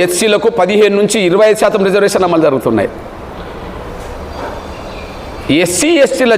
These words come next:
జనాభా నిష్పత్తి ప్రకారం రిజర్వేషన్లు ఇచ్చే అధికారం, పెంచే అధికారం రాష్ట్రాలకు ఉన్నది. మరి ఎస్సీ, ఎస్టీ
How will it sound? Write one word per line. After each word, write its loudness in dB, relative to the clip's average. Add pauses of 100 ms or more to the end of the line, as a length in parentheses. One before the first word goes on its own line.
జనాభా 4
నిష్పత్తి 0
ప్రకారం 4 (100)
రిజర్వేషన్లు 2 (100)
ఇచ్చే 0 (100)
అధికారం, 2 (100)
పెంచే 2
అధికారం 2
రాష్ట్రాలకు 2
ఉన్నది. 2 (2500)
మరి 2 (1600)
ఎస్సీ, 0
ఎస్టీ 0